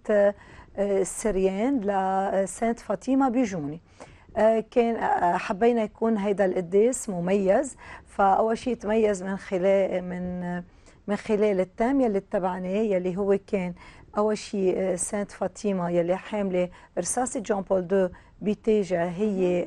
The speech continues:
رمز للسلام، أنا بسميها سيدة السلام. آه، وشئنا أنه يكون بيوم، آه، نتذكر فيه، آه، السلام بلبنان والعالم، و-، وأكيد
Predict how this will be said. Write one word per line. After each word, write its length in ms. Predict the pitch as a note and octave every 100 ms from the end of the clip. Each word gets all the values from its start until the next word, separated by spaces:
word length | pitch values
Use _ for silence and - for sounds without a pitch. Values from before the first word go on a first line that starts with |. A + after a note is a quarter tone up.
| F#3+
رمز 400 | G3+ A#3+ G#3+ F3+
للسلام، 600 | F3 - F#3+ F3+ G3 A#3 - - -
أنا 400 | G#3 G3 F#3+ F#3+
بسميها 580 | - - G#3 G3+ G#3+ F#3+
سيدة 480 | F#3 A#3 G#3 F#3 F3+ -
السلام. 640 | - - F3 E3 G3 E4 - _ _ - - -
آه، 260 | G#3 G#3 G3+
وشئنا 560 | G#3 - - B3+ A#3+
أنه 140 | A#3 A3+
يكون 440 | A#3 - G3+ F3+ - - -
بيوم، 720 | F3+ G3 G3+ A3 A#3 C4+ B3
آه، 320 | A3+ G#3 G3+
نتذكر 580 | G3+ G3+ E3+ A3+ - G#3+
فيه، 420 | F#3+ - G#3 G#3+
آه، 180 | G3+ F#3
السلام 600 | F#3 - A3 G#3 G3 F3+
بلبنان 540 | F3+ G3+ F3 F#3+ F#3+ F3
والعالم، 640 | E3+ D#3+ - E3 F#3+ F4 - - - - -
و-، 540 | G#3+ A3 A3 G#3+ G#3 G#3
وأكيد 880 | G#3 F#4 D4 A#3+ - C#4 G#3+ A#3